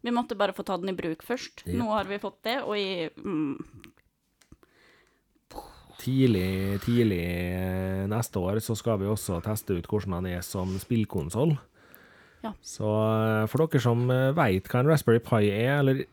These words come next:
Speaker 2: lurer på hva det er for noe, så tror jeg dere skal glede dere litt til neste sesong.
Speaker 1: Yes.
Speaker 2: Det kan bli artig.
Speaker 1: For jeg, mm, jeg er mindblown, og jeg har, Martin har forklart et par ganger hva det her er for noe til meg.
Speaker 2: Ja.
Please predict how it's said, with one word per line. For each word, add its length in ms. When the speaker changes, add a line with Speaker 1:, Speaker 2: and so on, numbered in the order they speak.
Speaker 2:
lurer 400
på 140
hva 120
det 100
er 60
for 100
noe, 220
så 680
tror 160
jeg 0
dere 200
skal 160
glede 180
dere 160
litt 140
til 280
neste 240
sesong. 360
Speaker 1:
Yes. 300
Speaker 2:
Det 100
kan 120
bli 100
artig. 300
Speaker 1:
For 80
jeg, 420
mm, 380
jeg 140
er 40
mindblown, 560
og 140
jeg 180
har, 180
Martin 300
har 100
forklart 560
et 120
par 220
ganger 380
hva 160
det 80
her 140
er 100
for 120
noe 200
til 180
meg. 140
Speaker 2:
Ja. 160